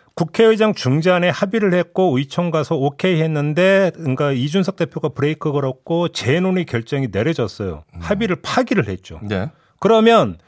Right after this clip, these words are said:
Speaker 1: 그 다음부터는 무조건 반대로 가는 게 사실은 상식적인 행보인데,
Speaker 2: 그렇죠.
Speaker 1: 그게 아니라 야밤에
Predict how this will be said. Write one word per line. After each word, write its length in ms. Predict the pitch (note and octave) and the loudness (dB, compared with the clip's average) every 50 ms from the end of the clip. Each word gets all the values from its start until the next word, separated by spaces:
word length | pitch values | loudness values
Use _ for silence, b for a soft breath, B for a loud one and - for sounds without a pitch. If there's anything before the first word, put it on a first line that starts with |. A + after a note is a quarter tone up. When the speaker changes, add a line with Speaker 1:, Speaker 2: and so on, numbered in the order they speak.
| b b b b b b b b | b b b b b b b b
Speaker 1:
그 300 | - - G#3+ B3 C#4 C4+ B3+ | -2 0 2 2 2 2 0
다음부터는 840 | - - C#3 D#3+ F#3 F3+ F3 E3 - D#3 E3+ F3+ G3 G3 F#3 C3+ | 0 0 0 2 2 0 -4 -4 -2 0 0 2 2 0 0 0
무조건 440 | G#2 B2 D#3 A3 B3+ - - B3 A3 | 0 0 2 2 0 2 0 -2 -2
반대로 640 | - - A#2 B2 B2+ B2 C#3 C#3 C#3+ C#3 B2+ C#3 C#3 - | -2 -4 -4 -2 -2 -2 0 0 0 -2 -2 -4 -6 -8
가는 340 | - - - B2+ D#3+ F#3 F#3+ | -6 -4 -2 -2 0 -2 -2
게 140 | F#3+ A3 G#3+ | -2 -4 -4
사실은 320 | - - D#3+ - - E3 | -4 -6 -8 -8 -8 -12
상식적인 580 | D3 - - A3+ B3 - - - - G3 F3 C#3+ | -12 -6 -4 -4 -4 -4 -6 -6 -6 -4 -2 -2
행보인데, 420 | B2 C3 B2 A#2 G#2 G2 G#2 C#3 F3+ | -2 -2 -4 -4 -6 -4 -2 0 0
Speaker 2:
그렇죠. 380 | G#3+ A3+ - - - F#2+ D#2+ C#2+ _ _ _ | 0 -2 -4 -8 -8 -10 -10 -10 _ _ _
Speaker 1:
그게 280 | - - E3 E3+ G#3 G#3 | -4 -4 -2 2 2 2
아니라 500 | G3+ G3 F#3+ F#3 F#3 G3 G#3+ G#3+ F#3+ - - - | 2 2 2 2 2 2 2 2 0 -4 -6 -2
야밤에 720 | A2+ G#2 C3 E3 E3 F3+ E3+ D#3+ D3 C#3 B2+ A2 F2+ D#2+ | 0 2 2 4 4 4 4 4 4 2 2 0 -2 -6